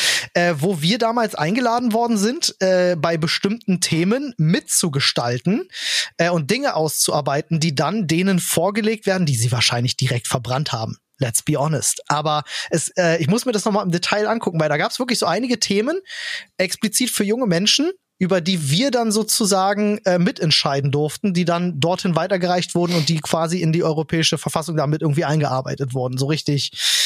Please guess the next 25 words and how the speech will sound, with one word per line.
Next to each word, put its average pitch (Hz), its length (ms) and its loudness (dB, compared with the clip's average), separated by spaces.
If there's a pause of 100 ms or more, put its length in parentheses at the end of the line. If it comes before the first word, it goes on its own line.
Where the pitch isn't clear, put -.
(420)
voll - 320 -2
absurd. 131 420 -2
Keine 165 180 0
Ahnung, 147 240 0
Mann. 131 100 -2
Ich - 140 -2
hab's, - 160 -8
ich 156 100 0
hab's 180 140 -2
auch 180 120 2
nicht 170 140 0
mehr 165 140 2
komplett, 185 360 -2
ich 156 60 0
hab's 151 120 -4
damals 214 260 0
schon 233 80 0
nicht 208 120 0
begriffen, 185 340 0
ich 165 80 2
hab's 160 160 -2
heute 180 180 0
nicht 165 160 0
begriffen, 151 420 0
aber 143 360 0